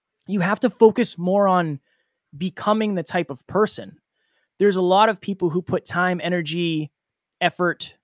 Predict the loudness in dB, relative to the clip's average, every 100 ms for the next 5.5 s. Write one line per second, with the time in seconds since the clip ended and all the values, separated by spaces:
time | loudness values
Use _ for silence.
0 | _ _ _ _ -10 0 2 2 0 -4
1 | -4 -6 -4 -4 0 2 0 -2 -6 -8
2 | -8 -10 -10 -16 -20 _ _ _ _ _
3 | _ 0 2 2 0 0 -2 -2 -4 -4
4 | 0 0 -2 -4 -2 0 0 -2 -2 -6
5 | -8 -8 -10 -14 -20